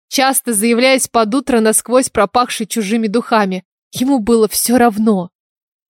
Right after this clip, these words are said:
И я смирилась. Научилась скрывать и любовь, и боль, и даже ненависть. Иногда я так сильно его ненавидела, что, казалось, могу убить.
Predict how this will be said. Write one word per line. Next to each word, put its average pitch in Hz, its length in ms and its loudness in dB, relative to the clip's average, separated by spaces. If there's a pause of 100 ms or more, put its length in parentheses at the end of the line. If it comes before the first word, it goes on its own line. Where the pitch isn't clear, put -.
(280)
И 214 80 -6
я 208 440 -2
смирилась. 185 720 -6 (1000)
Научилась 262 500 2
скрывать 254 480 -2
и 208 40 -8
любовь, 214 540 -2
и - 100 -10
боль, 214 360 2
и - 20 0
даже 220 360 -2
ненависть. 190 720 -6 (220)
Иногда 247 400 2
я 226 60 2
так - 180 -6
сильно 247 400 0
его 202 320 0
ненавидела, 202 720 -2
что, - 180 -8
казалось, 226 540 -2
могу 214 320 -4
убить. 196 400 -6